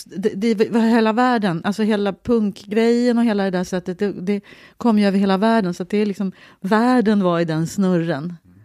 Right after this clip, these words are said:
Och det hade kunnat vara så att istället blev det teater, eh, eller du vet, var något annat sätt som man från sjuttiotalets, eh, vad det nu var, eh, någon slags perfektionism, musiken lät väldigt perfekt, så kom hela det här,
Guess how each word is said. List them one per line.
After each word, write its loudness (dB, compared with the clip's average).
Och -2
det 2
hade 2
kunnat 0
vara 2
så -2
att -2
istället -2
blev 0
det 0
teater, -2
eh, -2
eller 2
du -2
vet, 0
var 2
något 2
annat 2
sätt -2
som -4
man -6
från 2
sjuttiotalets, -2
eh, -14
vad 4
det 4
nu 4
var, 4
eh, 0
någon 2
slags -4
perfektionism, 0
musiken 0
lät 0
väldigt 0
perfekt, -4
så -12
kom 0
hela 2
det 2
här, -2